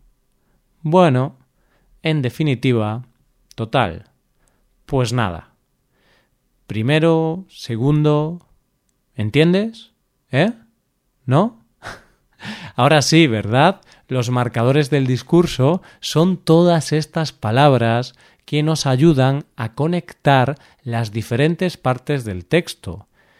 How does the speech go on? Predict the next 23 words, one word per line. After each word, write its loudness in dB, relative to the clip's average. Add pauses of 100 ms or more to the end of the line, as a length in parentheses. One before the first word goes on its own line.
(260)
y -4
que -4
nos -2
permiten -2
hablar 2
fluidamente. -2 (500)
Todo 0
esto -2
es -6
necesario -2
para -2
conseguir -4
la -4
cohesión. -6 (720)
Es -2
un 6
grupo 4
muy 4
amplio -2
y -6
heterogéneo, -4 (180)
es -12
decir, -2